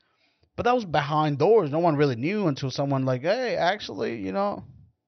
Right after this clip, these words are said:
he came in my mouth a couple times and I don't know what happened. He was my boss, so I said yes." But now you got trans people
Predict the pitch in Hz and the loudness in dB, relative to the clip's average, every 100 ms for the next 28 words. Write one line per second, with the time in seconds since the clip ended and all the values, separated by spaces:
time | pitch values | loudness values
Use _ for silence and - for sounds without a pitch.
0 | - 214 - 208 202 190 190 208 233 240 | -16 -12 -4 -4 -2 0 0 0 -2 -2
1 | 226 - 208 196 - 214 226 240 254 226 | -6 -6 -4 -4 -4 0 0 0 -4 -6
2 | 202 165 175 _ _ _ _ _ _ _ | -6 -6 -14 _ _ _ _ _ _ _
3 | - 196 208 208 202 196 202 262 269 262 | -4 -2 0 -2 -2 2 2 2 -4 -8
4 | - _ - 208 226 226 208 202 214 247 | -8 _ -14 -8 -8 -2 -2 2 2 2
5 | 226 - - - - 226 233 226 240 - | 0 -2 -4 -2 -2 0 0 0 -2 -8
6 | - _ _ _ _ _ _ _ _ _ | -18 _ _ _ _ _ _ _ _ _
7 | _ _ _ _ _ _ _ _ _ _ | _ _ _ _ _ _ _ _ _ _
8 | _ _ _ _ - - _ _ _ _ | _ _ _ _ -18 -18 _ _ _ _
9 | _ _ _ _ _ _ - 180 170 226 | _ _ _ _ _ _ -2 0 0 0
10 | 226 190 196 - - 170 202 - 214 208 | 0 0 0 0 2 4 4 -2 -6 -4
11 | 247 226 | -4 -4